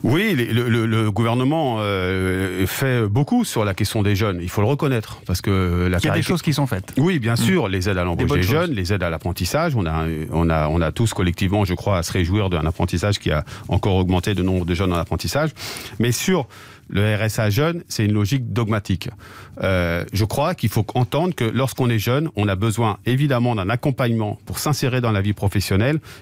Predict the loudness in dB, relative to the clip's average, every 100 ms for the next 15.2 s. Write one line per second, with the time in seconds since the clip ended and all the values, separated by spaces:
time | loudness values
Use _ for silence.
0 | 0 2 2 2 0 0 0 0 0 0
1 | 0 -2 -4 -16 -10 -2 2 2 0 0
2 | 0 0 -4 -6 -10 -14 -12 -4 0 -2
3 | -4 -20 -10 0 2 2 2 0 2 0
4 | 2 0 0 0 -2 0 0 2 2 2
5 | 2 2 0 -2 0 2 2 2 2 0
6 | 0 0 0 0 0 0 2 2 2 2
7 | 2 0 0 0 0 -2 -2 -2 0 0
8 | 0 0 0 0 0 2 2 2 0 -2
9 | 0 -2 -2 -10 -18 -18 -4 0 2 2
10 | 2 -2 -4 -16 -20 -14 -2 0 0 0
11 | 0 0 2 0 2 2 2 0 -2 0
12 | 2 2 2 0 0 0 0 -2 -2 0
13 | 2 2 0 -2 0 0 2 2 0 0
14 | -2 -2 0 0 0 -2 -2 -2 0 0
15 | -2 -4